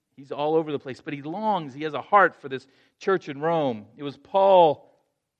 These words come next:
he understands the need for ble-, that, that, that we have for one another. It was Paul that first called the church,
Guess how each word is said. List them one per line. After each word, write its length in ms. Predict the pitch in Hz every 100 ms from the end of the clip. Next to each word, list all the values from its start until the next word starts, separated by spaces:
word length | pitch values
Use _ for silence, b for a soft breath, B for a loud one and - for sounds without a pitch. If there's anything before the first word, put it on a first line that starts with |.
| _ _ _ _ _ _ _ _
he 80 | 208
understands 680 | 202 - 226 214 190 - _ _ _ _ _ _ _ _ _ _ _ _ _ _
the 140 | 147
need 500 | 165 208 220 190 160
for 120 | 160
ble-, 460 | 139 156 190 214 170
that, 280 | 156 156 151
that, 260 | 160 151 160
that 140 | 165
we 120 | 175
have 380 | 156 196 185 160
for 100 | 170
one 220 | 165 175
another. 520 | 160 175 175 147 104 - _ _ _ -
It 40 |
was 140 | 165
Paul 320 | - 220 220 190
that 160 | 156
first 220 | 214 196
called 280 | - 208 196
the 80 | 160
church, 480 | - 220 170 123